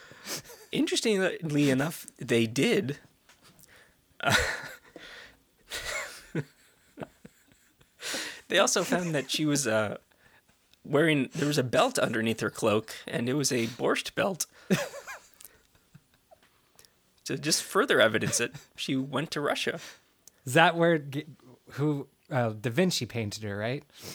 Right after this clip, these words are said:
Speaker 1: Yes.
Speaker 2: Yeah. Did, is that where, did they take a trip to Russia? That's where he painted her, full of pierogies.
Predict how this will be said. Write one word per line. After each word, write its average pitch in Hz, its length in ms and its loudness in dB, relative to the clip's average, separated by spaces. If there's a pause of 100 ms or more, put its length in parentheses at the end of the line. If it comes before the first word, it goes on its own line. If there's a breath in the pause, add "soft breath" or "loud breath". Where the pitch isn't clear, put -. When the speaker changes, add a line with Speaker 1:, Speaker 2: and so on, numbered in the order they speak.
(280 loud breath)
Speaker 1:
Yes. - 420 -4 (1200)
Speaker 2:
Yeah. 123 300 0 (180)
Did, 110 220 -4 (760 soft breath)
is 113 80 -6
that 117 160 0
where, 113 300 0 (120)
did 117 140 -6
they 107 260 -2 (380)
take 113 240 -6
a 104 220 -4 (100)
trip - 300 -4 (140)
to 101 340 -6 (340)
Russia? 120 440 -6 (1160 soft breath)
That's 101 280 -10
where 110 80 -8
he 104 100 -8
painted 113 380 -10
her, 113 240 -8 (240)
full 110 240 -8
of 101 100 -12
pierogies. 107 720 -8